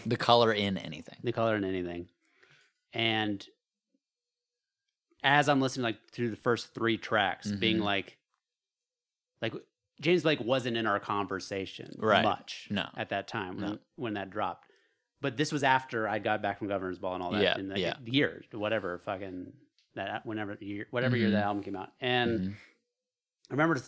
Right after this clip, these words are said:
Speaker 2: like, sending you a text and maybe even, like, s-, mentioning Frank Ocean and, like, I feel like this guy, like, it's almost like a,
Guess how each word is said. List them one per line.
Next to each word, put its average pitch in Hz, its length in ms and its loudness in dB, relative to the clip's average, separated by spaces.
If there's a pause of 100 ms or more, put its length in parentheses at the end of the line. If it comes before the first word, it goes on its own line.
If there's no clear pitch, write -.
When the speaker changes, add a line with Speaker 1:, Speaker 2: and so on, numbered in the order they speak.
Speaker 2:
like, 127 200 -4
sending 147 420 2
you 123 140 2
a 107 40 -2
text - 640 -2
and 143 220 2
maybe 180 260 4
even, 165 200 2
like, 113 260 0
s-, - 240 -16
mentioning 127 540 0
Frank 107 280 -2
Ocean 110 280 -2
and, 110 100 0
like, 98 180 -2
I - 40 -18 (400)
feel 120 80 -2
like 113 100 -2
this 107 140 -4
guy, 113 100 -2
like, 98 160 -4
it's 98 140 -10
almost 101 240 -6
like 107 80 -8
a, 92 200 -8